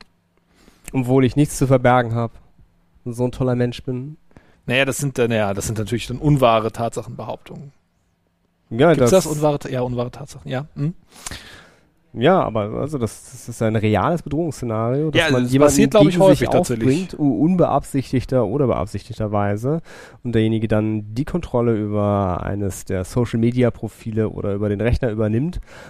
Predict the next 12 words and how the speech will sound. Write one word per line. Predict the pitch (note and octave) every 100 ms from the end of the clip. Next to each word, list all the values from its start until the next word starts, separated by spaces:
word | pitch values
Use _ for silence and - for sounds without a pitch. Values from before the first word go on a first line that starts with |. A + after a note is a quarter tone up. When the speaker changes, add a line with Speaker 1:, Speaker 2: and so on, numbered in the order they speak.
| - -
Speaker 1:
um | C#3+ F#3+ G3+ E3
dann | C3+ C#3+ D#3
eventuell | B2 A#2 B2+ - A#2
sogar | A2+ A2+ A2+
Straftaten | - - D#2+ - D3+ C#3+ D#3
in | C#3
meinem | C#3+ D3
Namen | D3 F3 F3+
zu | -
begehen? | F#3 F3 G3 G#3 _ _ - - - - - - _ _
Speaker 2:
Ja, | D3+ D3
also, | B2+ B2+ B2+ B2